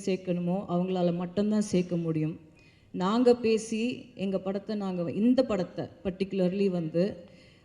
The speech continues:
இப்படி சேர்க்கறது வந்து எனக்கு நம்பிக்கையா இருக்கிறது உங்க கி-, உங்க வழியா தான் போகணும்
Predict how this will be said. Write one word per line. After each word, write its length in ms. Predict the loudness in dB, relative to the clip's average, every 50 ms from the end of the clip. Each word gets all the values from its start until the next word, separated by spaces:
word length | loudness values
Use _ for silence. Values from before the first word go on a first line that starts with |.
| _ _ _
இப்படி 440 | -8 -8 -2 0 2 2 4 2 4 4
சேர்க்கறது 720 | 4 4 4 2 0 0 0 2 0 0 -2 0 0 0
வந்து 460 | 0 0 -2 -2 -2 -2 -2 -2 -2 -6 -10 -16 -20 -20 -20 -20 -20 -16 -10
எனக்கு 540 | -4 -2 0 0 0 0 -2 -2 0 2 2
நம்பிக்கையா 340 | 2 2 2 2 2 2 2
இருக்கிறது 400 | 2 0 -2 -4 0 2 2 2
உங்க 180 | 4 4 4 2
கி-, 200 | 2 0 -4 -4
உங்க 380 | -2 0 4 6 8 8 8
வழியா 240 | 8 8 6 6 6
தான் 220 | 4 2 2 2 4
போகணும் 440 | 4 4 6 6 4 2 2 -2